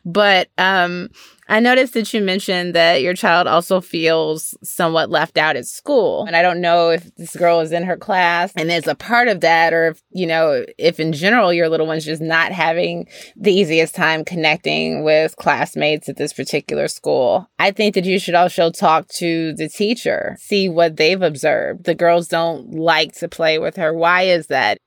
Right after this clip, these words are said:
Are there some cultural differences? Is she shy? Can she be a bit abrasive? I think you should try to figure out what exactly her school day looks like and what kind of,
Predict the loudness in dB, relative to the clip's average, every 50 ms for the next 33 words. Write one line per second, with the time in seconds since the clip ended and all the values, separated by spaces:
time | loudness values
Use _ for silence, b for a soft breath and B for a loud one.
0 | _ _ -2 0 0 2 2 0 -2 -2 -8 -10 -4 0 0 0 0 0 -2 -4
1 | -2 0 0 -2 0 0 -2 -4 -4 -2 -2 0 2 2 2 2 0 -4 -6 -6
2 | -4 -4 -4 -6 -6 -8 -4 -2 0 2 4 4 4 4 4 4 2 2 4 4
3 | 2 2 0 -2 -4 -4 -4 -4 -4 -2 -2 -2 0 0 2 2 2 2 2 0
4 | 0 0 0 0 0 0 0 0 -2 -4 -2 0 2 2 4 2 2 0 -4 -8
5 | -16 _ _ -4 -4 -2 -2 -2 -4 -4 -4 -6 -8 -8 -6 -2 0 0 2 0
6 | 0 -2 -2 -2 -2 0 0 2 2 2 2 2 0 -2 -4 -6 -14 -12 -4 0
7 | 2 2 2 2 -2 -2 0 0 0 0 -2 -4 -6 -4 -2 -2 -2 -4 -4 -8
8 | -6 -6 -4 -2 -2 0 0 0 -2 -2 -4 -4 -4 -6 -6 -2 0 2 4 4
9 | 2 2 0 -4 -6 -6 -4 -4 -4 -4 -4 -2 -2 -2 0 0 0 0 0 0
10 | -2